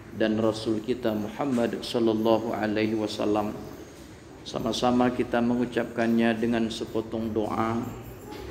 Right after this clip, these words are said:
penenang jiwa, pemuas dahaga. Allahumma salli ala Sayyidina Muhammad wa ala ali Sayyidina Muhammad.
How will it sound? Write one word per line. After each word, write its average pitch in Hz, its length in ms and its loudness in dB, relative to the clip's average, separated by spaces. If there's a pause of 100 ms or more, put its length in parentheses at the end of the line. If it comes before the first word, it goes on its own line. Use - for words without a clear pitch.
(120)
penenang 110 580 0
jiwa, 110 380 4 (260)
pemuas 107 480 -2
dahaga. 107 540 0 (960)
Allahumma 123 720 4
salli 120 400 0
ala 117 400 6
Sayyidina 117 760 2
Muhammad 123 880 0 (880)
wa 101 240 0
ala 113 640 4
ali 110 160 -2
Sayyidina 110 800 0
Muhammad. 107 720 -4